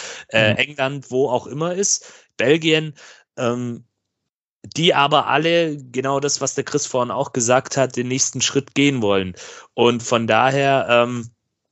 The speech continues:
Speaker 1: auch in Sachen, ähm, Defensive hat man ja versucht, entsprechend neue Leute zu holen. Man hat mit Maxi Mittelstädt beispielsweise einen Spieler geholt, dessen Stärken jetzt eher in der Defensivarbeit liegen wie in der Offensive.
Speaker 2: Mhm.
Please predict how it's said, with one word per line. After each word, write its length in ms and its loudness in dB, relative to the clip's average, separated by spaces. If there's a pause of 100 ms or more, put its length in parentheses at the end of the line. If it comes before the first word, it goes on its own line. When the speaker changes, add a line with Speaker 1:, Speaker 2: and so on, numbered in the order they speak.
(460)
Speaker 1:
auch 280 2
in 200 -8
Sachen, 640 -2
ähm, 560 -4
Defensive 1000 0
hat 260 -4
man 200 0
ja 360 2 (320)
versucht, 640 -2
entsprechend 800 -2
neue 300 6
Leute 340 4
zu 260 -6
holen. 240 -20 (300)
Man 180 0
hat 200 -2
mit 140 -6
Maxi 360 0
Mittelstädt 560 -4
beispielsweise 640 0
einen 200 -4
Spieler 360 -2
geholt, 480 2 (320)
dessen 220 0
Stärken 460 2
jetzt 200 0
eher 220 2
in 100 -4
der 220 0
Defensivarbeit 920 0
liegen 280 -6
wie 180 -2
in 80 -4
der 160 2
Offensive. 760 -2
Speaker 2:
Mhm. 360 4